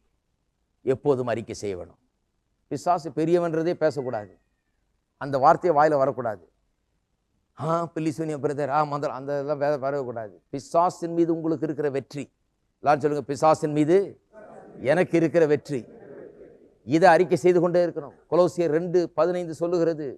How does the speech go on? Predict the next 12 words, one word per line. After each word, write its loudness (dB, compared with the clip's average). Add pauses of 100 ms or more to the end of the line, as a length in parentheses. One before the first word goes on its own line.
இயேசு -4
மரித்த -2
பிறகு 2 (200)
கல்வாரி 0
சிலுவையில -2 (560)
பாதாளம் 8
வரை -2
சென்று -2 (800)
பிசாசையும் 0
அவனுடைய -8
சேனைகளையும் 0
வெளியரங்க 4